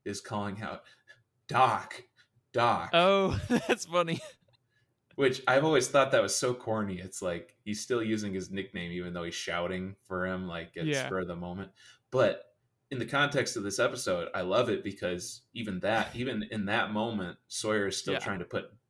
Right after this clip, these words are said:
Speaker 1: he, he's shouting at him because Kate's shouting at him, but he's shouting
Speaker 2: Mm-hmm.
Speaker 1: "Doc" because he still wants to keep himself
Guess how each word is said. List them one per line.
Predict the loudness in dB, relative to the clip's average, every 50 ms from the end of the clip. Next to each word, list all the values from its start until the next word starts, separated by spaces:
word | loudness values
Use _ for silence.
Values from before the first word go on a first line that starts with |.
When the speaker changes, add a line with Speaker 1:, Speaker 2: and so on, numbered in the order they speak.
| _ _ _
Speaker 1:
he, | -10 -10 -10 -4
he's | -2 -2 0 0
shouting | 0 4 6 8 8 8 6 4 2
at | 0 0
him | 0 -4
because | -8 -10 -10 -10 -12 -12
Kate's | -8 -6 -6 -6 -4
shouting | -6 -4 -4 -4 -4 -4 -6 -10 -12
at | -12 -12 -12
him, | -14 -16 -18 _ _ _ _ _ _ _ _
but | -6 -4 -4
he's | -4 -6 -6
shouting | -2 0 2 2 2 0 -2
Speaker 2:
Mm-hmm. | -2 0
Speaker 1:
"Doc" | 0 2 2 2 0 -2 -6 -14
because | _ -16 -12 -12 -12 -10
he | -10
still | -12 -8 -8 -6 -8
wants | -8 -10 -12 -16
to | -18
keep | -20 -16 -16 -16 -16 -16
himself | -14 -14 -8 -8 -8 -8 -10